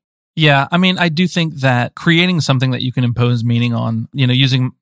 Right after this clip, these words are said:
again, Farah used her name, I can use my name. I mean, my name is Dan. It's a pretty common name, but the experience that you have interacting with me should feel a little bit different than any other Dan that you've,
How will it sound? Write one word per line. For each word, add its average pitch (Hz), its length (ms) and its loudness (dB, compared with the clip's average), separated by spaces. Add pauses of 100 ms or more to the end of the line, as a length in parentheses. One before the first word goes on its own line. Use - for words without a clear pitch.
(140)
again, 113 260 -2
Farah 117 320 -2
used 113 240 -4
her 123 140 0
name, 110 260 -2
I 110 120 -4
can 120 140 -6
use 113 200 -4
my 117 160 0
name. 110 260 -2
I 113 60 -6
mean, 117 380 -4
my 120 180 0
name 120 180 0
is 113 100 -2
Dan. 131 300 0
It's 127 140 -4
a - 40 -8
pretty 127 200 -4
common 170 400 -2
name, 120 260 0
but 120 140 -4
the 123 140 -2
experience 165 560 -2
that 110 100 -6
you 120 100 -2
have 117 240 0
interacting 117 520 -2
with 113 180 -4
me 113 260 -2 (240)
should 139 340 0
feel 123 300 0
a - 0 -
little 120 240 -2
bit 113 220 -4
different 117 340 -2
than 113 140 -2
any 113 200 -2
other 110 160 -4
Dan 110 300 -4
that - 80 -8
you've, 113 400 -8